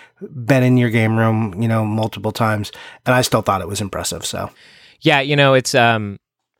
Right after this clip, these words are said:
Speaker 2: it was really cool to finally, 'cause, like, I have, I've only ever had that setup, the way that I had it set up, like, with an actual recreation of a desk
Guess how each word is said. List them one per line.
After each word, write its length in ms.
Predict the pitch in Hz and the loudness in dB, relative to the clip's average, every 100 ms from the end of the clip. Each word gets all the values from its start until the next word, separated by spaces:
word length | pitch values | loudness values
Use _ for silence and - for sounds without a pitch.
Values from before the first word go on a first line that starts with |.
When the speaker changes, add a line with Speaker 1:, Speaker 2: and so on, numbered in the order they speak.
| _ - | _ -2
Speaker 2:
it 140 | 127 | 0
was 360 | 120 120 110 - | 2 2 0 -8
really 560 | 113 107 117 139 147 139 | -14 -12 -2 2 2 0
cool 420 | - 127 127 113 | -4 -2 -2 -2
to 140 | - | -4
finally, 340 | - 117 113 117 | -2 -2 0 -2
'cause, 160 | 135 | 0
like, 140 | 143 113 | 0 2
I 160 | 170 | 0
have, 400 | 135 120 123 123 - | 0 2 2 0 -2
I've 160 | 156 | 0
only 240 | 165 139 113 | 0 0 0
ever 160 | 104 | 0
had 240 | 101 110 98 | 0 0 -2
that 160 | - | -4
setup, 400 | - 110 123 143 - | -2 0 0 -2 -4
the 100 | 101 | -2
way 100 | 101 | 0
that 140 | 95 | 0
I 80 | 98 | 0
had 220 | 101 98 | 0 -2
it 120 | 98 | -2
set 200 | - 98 | -2 0
up, 180 | 101 - | 0 0
like, 160 | 90 87 | -4 -4
with 220 | 92 - | -6 -6
an 160 | 92 82 | -6 -6
actual 480 | 87 - 98 87 - | -6 -6 -8 -8 -8
recreation 560 | 101 - 95 90 95 | -8 -6 -6 -6 -8
of 80 | 85 | -8
a 60 | 82 | -4
desk 400 | 90 113 - | -4 -4 -6